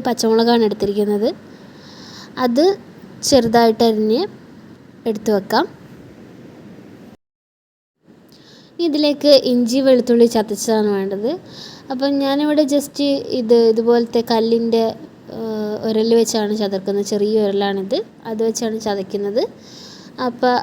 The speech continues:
അത് അങ്ങനെ അധികമായിട്ട് പേസ്റ്റായിട്ട് വേണ്ട, അത് കാരണമാണ് ഇതിൽ ച-, ചതയ്ക്കുന്നത്. അപ്പോൾ ഇതില്ലാത്തവർ just മിക്സിയിൽ വെച്ചൊന്ന് ക്രഷ് ചെയ്തെടുത്താൽ മതി.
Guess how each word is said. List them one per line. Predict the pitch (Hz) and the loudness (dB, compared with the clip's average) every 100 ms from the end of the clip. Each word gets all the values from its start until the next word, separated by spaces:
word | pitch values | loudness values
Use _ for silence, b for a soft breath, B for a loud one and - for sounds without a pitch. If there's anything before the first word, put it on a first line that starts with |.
| - | 2
അത് | 277 277 294 | 2 2 0
അങ്ങനെ | 294 302 339 330 - - - | 0 0 0 -2 -6 -6 -2
അധികമായിട്ട് | 254 226 277 349 311 285 277 294 285 - - | 0 0 4 4 6 4 2 2 2 0 2
പേസ്റ്റായിട്ട് | 247 240 - 277 262 262 | 4 4 0 0 2 2
വേണ്ട, | 240 214 214 214 | 2 0 0 0
അത് | 214 | 0
കാരണമാണ് | 220 226 254 247 233 | 0 -2 -2 0 2
ഇതിൽ | 240 240 | 2 2
ച-, | 226 - 220 | -2 -4 -8
ചതയ്ക്കുന്നത്. | 226 208 214 208 | -6 -6 -4 -2
അപ്പോൾ | 214 214 | 0 0
ഇതില്ലാത്തവർ | 220 214 208 214 254 254 415 320 | 0 0 -4 -2 0 0 -2 -4
just | 285 - 349 | -6 -4 -2
മിക്സിയിൽ | 285 - 294 277 | -2 -4 0 2
വെച്ചൊന്ന് | 262 262 254 | 2 -2 -2
ക്രഷ് | 262 247 - | -4 -4 0
ചെയ്തെടുത്താൽ | 302 240 214 - 233 | 0 2 0 -2 -2
മതി. | 202 208 | 0 0